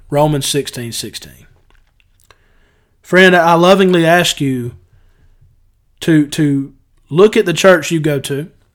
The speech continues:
the church that you're a member of, and ask yourself, "Does that line up with what I find in the New Testament? Does the church that you attend fit that description? Was it established by man?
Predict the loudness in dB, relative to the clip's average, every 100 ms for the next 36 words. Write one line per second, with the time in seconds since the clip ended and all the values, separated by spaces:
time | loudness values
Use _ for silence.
0 | _ _ _ _ _ _ _ _ _ _
1 | _ _ _ _ -12 0 2 2 2 0
2 | 0 2 0 0 0 -2 -4 -4 -4 -2
3 | -2 -4 -4 -4 -4 -6 -14 _ _ _
4 | _ _ _ _ _ _ _ _ -12 -4
5 | -2 0 0 2 0 0 -2 -4 -4 -4
6 | -4 -4 -4 -6 -6 -6 -8 -10 -18 -20
7 | _ _ _ _ _ _ _ _ _ _
8 | _ _ _ _ -20 -10 -6 -4 0 2
9 | 2 0 -2 2 2 4 2 2 0 2
10 | 2 2 0 -2 -2 0 0 -6 -14 _
11 | _ _ _ -20 -20 _ _ _ _ -20
12 | _ _ _ _ _ -4 0 2 0 0
13 | 0 2 2 0 0 -2 0 0 -2